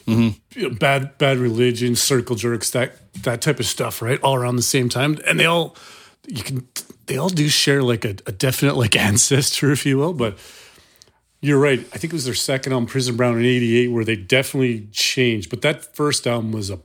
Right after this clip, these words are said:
Speaker 2: punk album through and through to me.
Speaker 1: Yeah.
Speaker 2: Mommy's Little Monster.
Speaker 1: Yeah, and the production on it, it was very
Speaker 2: <laughs> Limited.
Speaker 1: eighties, and ve-, it was light. Like, it was,
Speaker 2: Mm-hmm.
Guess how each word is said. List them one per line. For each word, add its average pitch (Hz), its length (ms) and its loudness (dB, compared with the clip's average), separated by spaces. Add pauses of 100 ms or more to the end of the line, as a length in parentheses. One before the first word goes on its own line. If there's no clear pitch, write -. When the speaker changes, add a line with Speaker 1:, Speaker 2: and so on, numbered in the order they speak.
(160)
Speaker 2:
punk 131 320 -2
album 101 300 -6
through 127 240 -2
and 104 100 -6
through 127 240 0
to 110 80 -2
me. 107 280 -4 (320)
Speaker 1:
Yeah. 120 180 8
Speaker 2:
Mommy's 113 160 2
Little 113 160 0
Monster. 110 520 -4 (480)
Speaker 1:
Yeah, 117 280 2 (160)
and 123 120 2
the 131 80 4
production 127 540 2
on 120 240 2
it, 123 100 -10 (100)
it 123 120 -2
was 117 280 2
very 120 580 2 (140)
Speaker 2:
<laughs> - 140 -12
Limited. 147 520 4
Speaker 1:
eighties, 123 640 6
and 113 80 4
ve-, 107 380 0
it 131 120 4
was 131 180 4
light. 117 580 4 (120)
Like, 120 180 -4
it 147 40 -2
was, 120 380 0
Speaker 2:
Mm-hmm. 127 80 -14